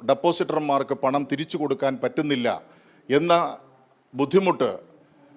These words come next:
ബി ജെ പിയുടെ സംസ്ഥാന അധ്യക്ഷനടക്കമുള്ള നേതാക്കന്മാരെ നിരവധി പ്രാവശ്യം കണ്ട് ആവശ്യപ്പെട്ടു.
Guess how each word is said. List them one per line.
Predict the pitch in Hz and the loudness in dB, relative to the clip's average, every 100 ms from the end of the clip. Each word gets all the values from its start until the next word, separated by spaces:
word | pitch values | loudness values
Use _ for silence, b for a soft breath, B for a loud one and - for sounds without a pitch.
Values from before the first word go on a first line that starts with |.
| - 120 | -4 -2
ബി | 151 | 4
ജെ | 160 160 | 2 4
പിയുടെ | 165 156 151 | 2 2 0
സംസ്ഥാന | 139 - 165 160 147 | -2 2 4 4 2
അധ്യക്ഷനടക്കമുള്ള | 131 160 - 151 139 139 143 139 131 | 2 -2 0 0 0 -2 -2 0 0
നേതാക്കന്മാരെ | 131 135 139 135 135 131 131 123 | 0 -2 -2 -4 -2 -2 -2 -2
നിരവധി | 139 156 160 165 143 | 0 0 0 -2 2
പ്രാവശ്യം | 135 135 127 135 123 | 2 2 -2 -6 -4
കണ്ട് | 127 127 131 - B B 127 | -4 0 -2 -2 B B 0
ആവശ്യപ്പെട്ടു. | 135 127 113 110 98 | 0 -2 -4 -6 -8